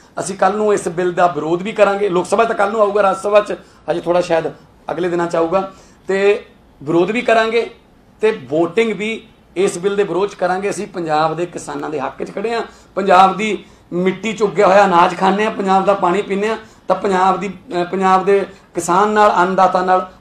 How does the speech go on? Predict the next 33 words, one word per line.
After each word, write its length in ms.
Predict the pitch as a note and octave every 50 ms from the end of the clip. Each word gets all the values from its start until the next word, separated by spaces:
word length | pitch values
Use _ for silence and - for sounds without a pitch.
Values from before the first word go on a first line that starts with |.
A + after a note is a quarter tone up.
| - D#3
ਹਰੀ 120 | F#3 A3 A3+
ਕ੍ਰਾਂਤੀ 360 | - G#3 G3+ F#3+ F#3+ G3 G3+
ਲਿਆਉਣ 220 | G3+ G#3 G3 F#3
ਵਾਲੇ 200 | F3 F3+ F3+ F3+
ਨਾਲ 260 | F3 F3+ F3+ F3 F3 - - - _ - -
ਅਸੀਂ 320 | D#3 D#3 F#3 G3 F#3+ F3+ - - - - _ -
ਜਿਹੜਾ 200 | C3 E3+ F3+ F3+
ਹੈ, 260 | E3+ - - - - - _ _ _ -
ਉਹ 320 | F3+ F#3 F#3 F#3 - - - D3+
ਹੱਕ 160 | - - F3
'ਚ 80 | F3
ਉਹਦੇ 140 | F#3+ F#3 F#3+
ਖੜਾਂਗੇ। 460 | - - D3+ E3 G#3 G#3+ G#3 A3+ - - - - - - - _ -
ਤੇ 100 | G3 G3+
ਇੱਕ 140 | G3+ -
ਹੋਰ 240 | E3 C#3+ E3+ G#3 A3+
ਬਿੱਲ 200 | - A#3 A#3 A3+
ਆ 140 | G#3+ G3 G3+
ਰਿਹਾ 160 | A3+ A3+ G#3
ਹੈ, 140 | F#3+ - - - _ _ _ - _ -
ਜੰਮੂ 380 | - G#3 G#3 G3 G#3 B3 C#4
ਕਸ਼ਮੀਰ 400 | C4 C4+ A3 - G#3 G#3+ G#3+ G3+
ਦੇ 80 | F#3+ G3+
ਵਿੱਚ, 220 | G3 G3+ G3 G3
ਯੂਟੀ 360 | G3 F#3+ D#3+ F3+ - - B3+ B3
ਦੇ 100 | A#3 G#3+
ਵਿੱਚ 340 | G3+ F#3+ F#3+ - G3+ F#3+ F3 - - - - - - _ _ _ _ _ _ -
ਪੰਜ 420 | - G#3+ A3 B3 B3+ B3+ C4 B3+ - - - - - - - -
ਆਫੀਸ਼ੀਅਲ 480 | E3 G3 F#3+ - B3 - - B3 B3+ A#3
ਲੈਂਗੁਏਜ 420 | A3 G#3 G3+ G3 G3 G#3+ G#3+ G#3
ਦਾ 100 | F3+ G#3+
ਬਿੱਲ 260 | G3+ D3+ F3 F3 F3 E3+
ਹੈ, 220 | E3 F#3 F#3 -